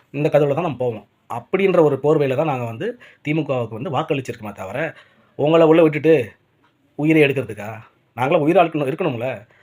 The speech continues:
அதனால வந்து இது வந்து எங்களுடைய இன்டர்னல், எங்களுடைய உள் கட்-, உள் மாநில பிரச்சனை. நாங்க பார்த்துக்கிறோம். உங்களுக்கு இதுல வேலையே கிடையாது. அவங்கள நம்ம ஓரம் தள்ளிடலாம்.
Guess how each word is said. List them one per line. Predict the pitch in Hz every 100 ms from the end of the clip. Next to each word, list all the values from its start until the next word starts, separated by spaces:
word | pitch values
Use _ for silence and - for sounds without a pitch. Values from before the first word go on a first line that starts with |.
| _
அதனால | 117 139
வந்து | 147 147 156
இது | 139
வந்து | 156 165
எங்களுடைய | 135 139 131 127
இன்டர்னல், | 151 170 147 107 - -
எங்களுடைய | 127 131 120 120 110 101 98 _
உள் | 139 196 190
கட்-, | 156
உள் | 139 180 208
மாநில | 143 196 208
பிரச்சனை. | 127 123 101 95
நாங்க | 131 127 123
பார்த்துக்கிறோம். | 113 98
உங்களுக்கு | 110 143 127 113
இதுல |
வேலையே | 110 135 139
கிடையாது. | 110 98 92 - - - - _ _ -
அவங்கள | 135 139
நம்ம | 135 120
ஓரம் | 127 120
தள்ளிடலாம். | 107 98 98